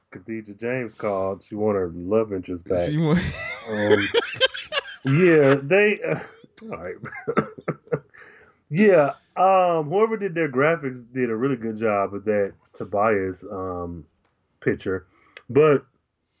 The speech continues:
Speaker 1: he talking about, "Oh, fucking with his albino ass and this, this, this, and that." I'm like, "Man, how are, you can't." I,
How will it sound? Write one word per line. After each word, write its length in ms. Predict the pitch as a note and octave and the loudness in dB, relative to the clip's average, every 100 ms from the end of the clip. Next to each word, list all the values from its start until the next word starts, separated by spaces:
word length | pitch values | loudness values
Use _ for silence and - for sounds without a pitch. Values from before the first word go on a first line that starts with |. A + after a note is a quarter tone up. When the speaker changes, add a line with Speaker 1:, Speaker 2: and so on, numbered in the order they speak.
| _ _ _ _ _ _ _ _ _ | _ _ _ _ _ _ _ _ _
Speaker 1:
he 100 | A3+ | -4
talking 140 | A#3 G#3 | 0 2
about, 200 | D3 D3+ | 4 2
"Oh, 40 | D#3 | 2
fucking 280 | F3+ E3+ E3 | 0 -2 -2
with 140 | D3+ | -2
his 120 | D#3+ C#3+ | -2 -2
albino 520 | C#3+ C#3 C#3 C#3 C3+ | -2 0 0 2 2
ass 360 | C3 B2 B2 | 2 2 0
and 200 | A2+ A2 | -4 -4
this, 140 | B2 C#3+ | -2 -2
this, 140 | C#3+ | -2
this, 180 | C3+ C3+ | -4 -2
and 80 | D3 | 2
that." 140 | C#3+ | 2
I'm 100 | E3 | 2
like, 160 | G3 F3+ | 0 0
"Man, 400 | F#3+ G3 F#3+ F#3 - _ _ | 2 2 2 0 -4 _ _
how 360 | - G3 A3+ A3 | -4 2 4 4
are, 60 | D#3+ | 2
you 160 | F3 G#3+ | -2 -4
can't." 400 | - F#3+ F#3+ - - | -6 -6 -6 -6 -2
I, 140 | D3+ | -2